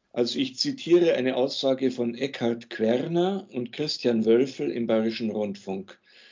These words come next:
Zitat: „Die katholische integrierte Gemeinde war ein Reformprojekt in der Kirche. Hinter der schönen Fassade verbarg sich ein totalitäres System,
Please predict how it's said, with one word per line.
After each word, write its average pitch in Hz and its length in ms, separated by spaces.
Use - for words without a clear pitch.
Zitat: 117 800
„Die 113 80
katholische 139 640
integrierte 135 760
Gemeinde 123 720
war 123 140
ein 117 160
Reformprojekt 113 1160
in 113 160
der 113 120
Kirche. - 600
Hinter 175 640
der 131 340
schönen 151 400
Fassade 123 840
verbarg 123 600
sich - 380
ein 113 240
totalitäres 123 1120
System, 123 760